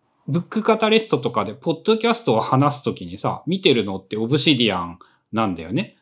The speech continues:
とか、リアルタイムで、その、ブックカタリストのその読書会みたいなところとかでも、なんかパッと本のタイトルを思い出して、その本について語りたい時とかって、まあ、オブシディアンを見たりして、その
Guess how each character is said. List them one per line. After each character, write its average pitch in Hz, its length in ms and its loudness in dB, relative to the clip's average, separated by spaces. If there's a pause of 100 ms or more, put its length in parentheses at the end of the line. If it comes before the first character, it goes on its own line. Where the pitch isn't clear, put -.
と 151 140 0
か、 131 200 2
リ 147 160 4
ア 202 60 2
ル 208 140 4
タ 208 160 2
イ 160 80 2
ム 104 560 -2 (440)
で、 160 300 0
そ 147 160 0
の、 120 400 0 (1040)
ブ 170 80 0
ッ - 40 -4
ク - 180 -6
カ 208 160 2
タ 202 120 0
リ 202 160 4
ス - 180 -8
ト 143 260 4
の 185 160 2
そ 139 120 -2
の 135 100 4
読 147 220 2
書 202 200 4
会 190 240 0
み 190 120 2
た 139 120 4
い 104 60 0
な 104 100 -4
と 113 80 -2
こ 113 140 0
ろ 107 60 0
と 98 120 -6
か 104 160 -6
で 104 80 -4
も、 120 240 0
な 175 100 4
ん 160 60 0
か 120 80 -4
パ 233 180 4
ッ 240 120 -6
と 143 120 2
本 156 280 2
の 117 100 0
タ 131 160 2
イ 110 80 -2
ト 110 100 0
ル 104 140 0
を 104 100 0
思 120 220 2
い 120 60 2
出 120 120 2
し - 120 -8
て、 - 280 2 (220)
そ - 140 -2
の 190 100 4
本 190 260 4
に 123 140 0
つ 120 100 -2
い 101 80 -2
て - 80 -6
語 - 160 -2 (140)
り 143 100 2
た 135 140 0
い 95 80 -4
時 98 200 -8
と - 120 -6
か 90 140 -10
っ - 100 -18
て、 151 160 0
ま 147 100 0
あ、 - 20 2
オ 139 60 4
ブ 170 100 0
シ 190 160 2
デ 139 100 4
ィ 107 80 4
ア 98 40 -2
ン 95 100 -4
を 101 40 -4
見 117 160 -2
た 98 120 -2
り 92 120 -10
し - 120 -12
て、 120 220 0
そ 131 140 -2
の 113 220 -2